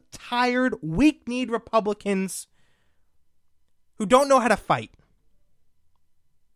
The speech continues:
who are more interested in talking with the Democrats and listening to them and hearing them out than they are in defeating this plague that is progressivism.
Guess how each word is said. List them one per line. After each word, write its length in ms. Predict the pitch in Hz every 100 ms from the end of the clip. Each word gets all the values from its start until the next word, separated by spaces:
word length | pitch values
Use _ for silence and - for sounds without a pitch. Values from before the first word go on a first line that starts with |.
| _ -
who 120 | 254
are 60 | 262
more 260 | 285 302
interested 520 | 302 - 277 - 277
in 140 | 240 220
talking 600 | - - 254 - 190 170
with 160 | 151
the 60 | 151
Democrats 720 | 135 135 131 - 139 127 -
and 160 | 165 233
listening 440 | 269 247 175 156
to 120 | 147 151
them 480 | 139 131 117 101 - _ _ _ _ -
and 180 | 214 214
hearing 420 | 226 294 277 254
them 180 | 240 214
out 400 | 185 135 - - _ _ -
than 140 | 208
they 180 | 226 233
are 240 | 233 247
in 200 | 226 226
defeating 840 | 190 208 - - 392 359 240 110 - _ _ _ _ _ _ _ _ _ -
this 220 | 220 -
plague 840 | _ - - 240 277 294 302 226 208
that 160 | 240
is 160 | 240 233
progressivism. 1080 | - 220 170 185 220 208 175 151 135 113